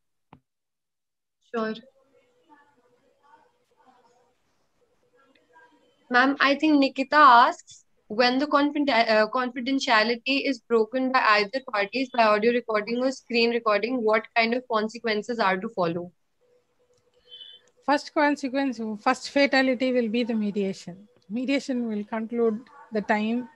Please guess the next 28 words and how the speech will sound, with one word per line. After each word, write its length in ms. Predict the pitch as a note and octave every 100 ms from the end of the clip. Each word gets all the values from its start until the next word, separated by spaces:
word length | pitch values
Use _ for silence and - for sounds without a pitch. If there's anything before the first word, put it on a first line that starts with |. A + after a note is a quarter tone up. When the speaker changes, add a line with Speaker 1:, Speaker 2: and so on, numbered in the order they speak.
| -
Speaker 2:
when 200 | G#3 G#3
they 160 | G3
break 320 | F#3 F3+ E3+ -
it. 140 | D#3+ _ _ _ _ _ _ _ _ _ _ _
Okay. 340 | G#3 G3 A#3+ A3 _ _ _ -
Next, 500 | A3+ C4+ - - -
uh, 320 | A#3+ A3+ A3+
thing 300 | G#3+ C4 C4
will 160 | A#3 A3+
follow 240 | A3+ A3+ A#3
up 160 | A3+
is 160 | A3+ G#3
that, 340 | A3+ B3 A#3+ -
uh, 440 | A3 G#3 G3+ F#3+
whatever 440 | F#3 G#3+ A3 B3 B3
they 140 | A#3
have 160 | A3+ G#3
recorded 580 | G3+ G#3 A3+ A3 A3+
in 160 | A3 G#3+
the, 260 | G3+ G3 F#3
uh, 280 | F3+ E3+ F3 _
online 540 | G3 G3 G3+ G#3+ G#3+ G#3
platform, 840 | G#3 G3 - G3+ G#3 G#3+ G3 G3+
whatever 320 | G#3+ F#3+ G#3 G#3+
it 160 | F#3+
is, 160 | G3+ D#4 _ _ _ _ _ - _ _ -
it 160 | B3+ D4
is 200 | D4